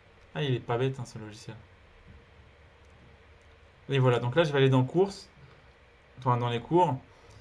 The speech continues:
Pour vous montrer un peu, genre, ce qu'il y a, en fait, euh, dedans. Donc voilà, euh, Lean to Succeed at Social Marketing. On va aller dedans et en fait, c'est composé de vidéos, euh, qui vous apprennent, en fait, bah, comment, euh, mieux réussir vos,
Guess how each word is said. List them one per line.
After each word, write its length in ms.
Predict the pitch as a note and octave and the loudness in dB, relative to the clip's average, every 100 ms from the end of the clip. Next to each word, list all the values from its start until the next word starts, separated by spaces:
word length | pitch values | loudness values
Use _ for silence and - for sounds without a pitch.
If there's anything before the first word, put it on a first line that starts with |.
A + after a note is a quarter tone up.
| - - - - - | -20 -20 -20 -20 -2
Pour 140 | C#3 | 4
vous 60 | C3 | 4
montrer 300 | C3+ C3 D#3+ | 4 2 -2
un 60 | C3 | 0
peu, 200 | D#3 C#3+ | 0 2
genre, 180 | A#2+ | 2
ce 120 | B2 - | 0 -8
qu'il 180 | C3+ | 0
y 40 | C3+ | 2
a, 80 | C#3+ | 2
en 100 | C3 | 0
fait, 220 | C#3 C3 | -2 0
euh, 120 | A#2 | 0
dedans. 340 | A#2 B2 D#3 - - - - - - - - - - - - - - - - - - - - - | 0 -2 -4 -10 -20 -20 -20 -20 -20 -20 -20 -20 -20 -20 -20 -20 -20 -20 -20 -20 -20 -20 -20 -4
Donc 160 | C3 C3 | -4 2
voilà, 200 | C3 B2+ | 4 6
euh, 420 | C3 C3 A2+ A2+ | 6 4 2 -2
Lean 260 | A#2 C3+ | -2 0
to 80 | C3+ | -2
Succeed 460 | - C3 - C3 B2 | -6 -18 -2 0 0
at 100 | A#2 | -2
Social 260 | - C3 | -8 -6
Marketing. 400 | A#2 - - C3+ D3 - - - | -6 -6 -8 -8 -10 -16 -14 0
On 100 | C3 | 6
va 120 | C3+ | 8
aller 180 | C#3 C3+ | 8 2
dedans 240 | B2+ D#3+ | 2 2
et 60 | D#3 | 2
en 100 | C3 | -2
fait, 160 | D#3 | -4
c'est 100 | C#3 | -2
composé 360 | B2+ B2+ B2+ C#3 | -4 -2 -2 -2
de 80 | B2 | -2
vidéos, 400 | C3 B2+ C#3+ D#3+ - - - - - | 0 4 4 0 -16 -20 -20 -20 -6
euh, 260 | B2 A2+ A#2 | 0 0 0
qui 160 | - | -2
vous 160 | D#3 D3 | 0 4
apprennent, 260 | C3 D#3+ D3+ | 4 4 2
en 80 | |
fait, 200 | C3+ D3 - | -2 -4 -4
bah, 100 | A#2 | -2
comment, 360 | B2+ C3 C#3+ A#2+ | 2 2 2 2
euh, 200 | A2 G#2+ - - | 0 -4 -14 -12
mieux 160 | B2 B2+ | 0 4
réussir 420 | C3 B2+ - C#3 | 4 2 2 2
vos, 320 | A#2 A2+ A2 | 2 0 -2